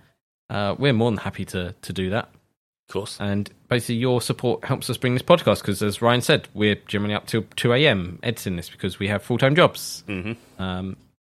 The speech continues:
Speaker 1: you know, this will never pay for us to go full-time, but the more, um, you know,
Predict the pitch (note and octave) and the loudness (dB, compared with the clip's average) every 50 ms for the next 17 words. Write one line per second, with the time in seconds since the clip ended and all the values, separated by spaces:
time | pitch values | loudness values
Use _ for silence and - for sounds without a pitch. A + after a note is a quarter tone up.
0 | _ _ - G#2 G2 F2 - A#2 B2+ C3 - B2 A2+ A2+ A2 G#2 G2+ - - G#2+ | _ _ -6 -4 -4 -4 -2 0 -2 0 0 0 2 2 2 2 0 0 0 -2
1 | G2+ G2 - G2 - - - G2 F2 - _ _ _ - G2+ F#2+ - A2 G#2 G2 | -2 -2 -4 -8 -8 -8 -10 -10 -10 -12 _ _ _ -4 -4 -2 -2 -4 -4 -2
2 | - B2+ C3+ C#3 C#3+ C3+ - - A#2+ B2 B2 C3+ D3 D3 C#3+ C3+ C3+ B2 - - | -2 -2 -2 0 0 0 0 2 0 2 4 6 6 6 6 6 6 4 0 -4
3 | - - _ _ _ _ _ - A#2+ A#2 A2+ A2 G#2+ A2 G#2+ G#2+ - - _ - | -12 -20 _ _ _ _ _ -2 2 4 4 6 4 4 2 0 -2 -6 _ -6
4 | A2 A2+ G#2+ G#2 G2+ A2+ A2+ | -2 0 2 2 2 0 -2